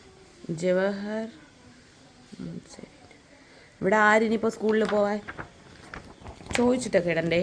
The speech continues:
സ്കൂളിൽ പോവാൻ ആരുമില്ല. ഉം. അങ്ങനെ ഞാൻ വീടിൻ്റെ അകത്ത് കയറി ഗൈസ്. ഇന്നൊരു ഫിലിമിന്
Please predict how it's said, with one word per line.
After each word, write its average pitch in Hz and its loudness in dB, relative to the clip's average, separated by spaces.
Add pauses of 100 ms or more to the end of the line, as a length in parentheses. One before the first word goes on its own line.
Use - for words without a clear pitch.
(360)
സ്കൂളിൽ 277 0
പോവാൻ 190 4 (100)
ആരുമില്ല. 160 4 (2000)
ഉം. 240 -18 (1400)
അങ്ങനെ 185 -4
ഞാൻ 185 -6
വീടിൻ്റെ 165 -8
അകത്ത് 160 -8 (200)
കയറി 151 -6
ഗൈസ്. 170 -8 (1400)
ഇന്നൊരു 185 -2
ഫിലിമിന് 202 -2